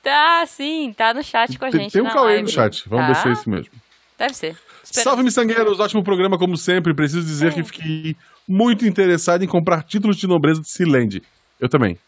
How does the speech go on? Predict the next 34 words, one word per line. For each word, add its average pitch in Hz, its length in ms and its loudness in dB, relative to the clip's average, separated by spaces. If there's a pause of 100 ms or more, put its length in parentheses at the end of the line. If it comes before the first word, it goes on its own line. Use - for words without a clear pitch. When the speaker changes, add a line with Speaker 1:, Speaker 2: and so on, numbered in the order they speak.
Speaker 1:
<laughs> 226 600 -4
Sim, 233 260 -4
Speaker 2:
Fico 190 140 2
Speaker 1:
todos. 202 160 2 (100)
Speaker 2:
pensando 196 300 2 (100)
que 190 240 0
morar 175 400 2
em 180 80 2
plataformas 160 600 0
no 160 80 2
meio 156 180 2
do 147 80 0
oceano 160 580 0 (340)
é 147 120 2
o 165 80 2
morar 160 360 2
numa 175 200 4
casinha 156 420 0
no 160 80 4
meio 156 180 2
do 156 120 2
mato 139 420 0
no 139 80 -20
futuro. 123 480 0 (400)
Principalmente 196 540 0
agora 156 360 4
que 175 140 -4
o 151 160 0
Otherworld 156 920 2 (280)
está 151 280 -2
cada 160 340 0
dia 151 320 0
mais 156 280 2
próximo. 107 520 0